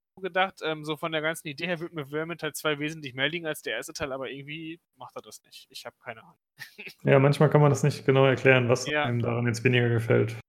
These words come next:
Speaker 1: Genau.
Speaker 2: Manchmal so. Äh, jetzt muss ich trotzdem noch nach dem dritten Titel fragen, was ist mit State of Decay zwei? Ich meine, das ist
Speaker 1: Ja,
Speaker 2: natürlich
Speaker 1: ge-
Speaker 2: Third Person, aber das ist ja, eigentlich geht das ja in die Richtung, die du möchtest, sonst
Speaker 1: Ja, das ist, also ich,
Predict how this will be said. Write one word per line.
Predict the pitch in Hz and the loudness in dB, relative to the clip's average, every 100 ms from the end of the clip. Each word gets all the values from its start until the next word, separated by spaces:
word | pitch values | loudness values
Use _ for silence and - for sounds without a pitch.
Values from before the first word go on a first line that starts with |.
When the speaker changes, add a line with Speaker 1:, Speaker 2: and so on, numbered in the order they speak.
| _ | _
Speaker 1:
Genau. | 135 127 127 120 - | -20 -18 -18 -16 -6
Speaker 2:
Manchmal | 117 | -4
so. | 113 113 113 - _ _ _ _ _ _ 165 | -2 -2 -4 -12 _ _ _ _ _ _ 4
Äh, | 127 127 123 120 | 8 8 8 6
jetzt | 117 - | 4 4
muss | 139 | 2
ich | 123 | 6
trotzdem | 151 151 139 | 6 6 4
noch | 117 - | 4 4
nach | 127 | 4
dem | 117 131 | 6 6
dritten | 165 170 | 8 8
Titel | 151 139 | 6 6
fragen, | 139 127 120 | 8 8 8
was | 127 - | 6 4
ist | 127 131 | 2 2
mit | 131 | 2
State | - 135 131 | 8 8 8
of | |
Decay | - - 120 | 4 4 4
zwei? | 113 165 151 113 113 _ _ _ - | 6 6 6 2 -6 _ _ _ 0
Ich | |
meine, | 131 120 | 4 6
das | 196 | 6
ist | |
Speaker 1:
Ja, | 220 | 6
Speaker 2:
natürlich | 117 120 117 | 6 4 8
Speaker 1:
ge- | 120 | 8
Speaker 2:
Third | 117 | 10
Person, | 120 123 190 202 | 12 12 12 10
aber | 127 123 | 10 8
das | 113 | 6
ist | 135 - | 4 6
ja, | 127 117 | 8 8
eigentlich | 127 135 143 | 6 6 4
geht | 160 151 | 4 4
das | 143 | 6
ja | 139 | 4
in | |
die | 139 | 6
Richtung, | 147 151 | 4 4
die | 147 | 4
du | 147 | 6
möchtest, | 170 - 117 | 4 4 0
sonst | 120 117 117 - | 0 0 -2 -6
Speaker 1:
Ja, | 135 143 - - | -8 -12 -12 -8
das | 151 | -8
ist, | 208 - | -6 -6
also | 170 180 | -4 -2
ich, | 156 - | -4 -8